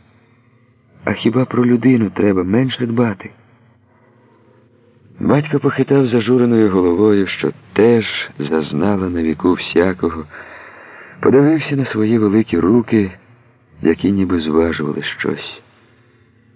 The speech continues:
Так де ж вона, та людина? На землі чи в землі? Мабуть,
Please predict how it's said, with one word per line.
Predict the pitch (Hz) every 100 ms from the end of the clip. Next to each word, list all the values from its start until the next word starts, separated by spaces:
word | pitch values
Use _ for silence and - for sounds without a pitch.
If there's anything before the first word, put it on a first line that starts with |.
| _ _ _ _ _ _ _ _ -
Так | - 65 -
де | - 95
ж | 90 85
вона, | 82 82 78 -
та | 85 76
людина? | 76 73 78 78 76 - _ _ _ _ _ _ _ _ _ _ _ _ 60
На | 82 127 127
землі | 120 110 95 80
чи | - 82
в | 85
землі? | 78 90 101 98 90 76 73 _ _ _ _ _ _ _ _ _ _ _ _ _ _ _ _ _ _ -
Мабуть, | 71 98 92 90